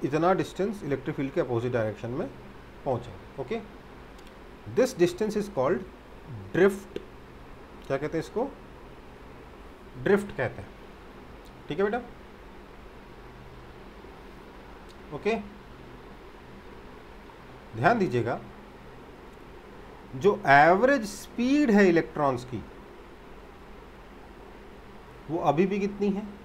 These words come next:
तो सर वो अभी भी ten to power six meters per second है। But अगर मैं average velocity निकालने जाऊंगा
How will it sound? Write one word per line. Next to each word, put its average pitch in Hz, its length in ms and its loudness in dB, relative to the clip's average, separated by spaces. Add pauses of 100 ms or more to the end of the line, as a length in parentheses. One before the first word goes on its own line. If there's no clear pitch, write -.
(240)
तो 135 60 -12
सर 160 160 4
वो 165 80 6
अभी 147 200 4
भी 180 100 4
ten 147 220 0
to 139 100 -6
power 139 200 2
six 135 280 -8
meters 117 340 -4 (440)
per 127 100 2
second - 320 -12
है। - 120 -16 (1300)
But 202 200 2 (1200)
अगर 170 240 2
मैं 220 160 0 (180)
average 160 440 4
velocity 139 600 4
निकालने 170 440 4
जाऊंगा 110 440 0